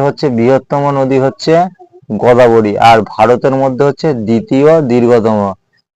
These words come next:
আর তৃতীয় দীর্ঘতম নদী হচ্ছে কৃষ্ণা নদী, চতুর্থ দীর্ঘতম নদী হচ্ছে মহানদী। এই কয়েকটা শর্ট কোশ্চেন পাশে তোমাদের করানো হলো। আজকের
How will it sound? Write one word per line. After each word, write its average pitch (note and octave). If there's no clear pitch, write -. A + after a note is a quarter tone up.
আর A2
তৃতীয় C#3+
দীর্ঘতম C3
নদী C3
হচ্ছে C3+
কৃষ্ণা C3
নদী, C3+
চতুর্থ B2+
দীর্ঘতম A#2+
নদী A#2
হচ্ছে A#2
মহানদী। A2
এই A2
কয়েকটা A#2+
শর্ট A#2
কোশ্চেন -
পাশে A2
তোমাদের A2+
করানো A2
হলো। A#2
আজকের A2+